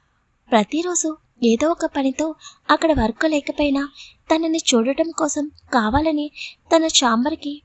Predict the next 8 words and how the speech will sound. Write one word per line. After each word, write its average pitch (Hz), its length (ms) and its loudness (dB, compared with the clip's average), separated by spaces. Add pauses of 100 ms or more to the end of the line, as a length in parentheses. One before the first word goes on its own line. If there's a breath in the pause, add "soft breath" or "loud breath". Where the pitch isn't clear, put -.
పిలుస్తాడని. 269 680 -2 (580 loud breath)
అందుకే 240 340 2
వస్తారా 285 560 -2 (380 loud breath)
ఎక్కడ 302 500 0 (100)
సిద్ధార్థ్ 277 580 -2 (520 soft breath)
తనంటే 302 580 0
ఇష్టమని 294 440 0 (140)
చెబుతాడేమోనని 277 840 0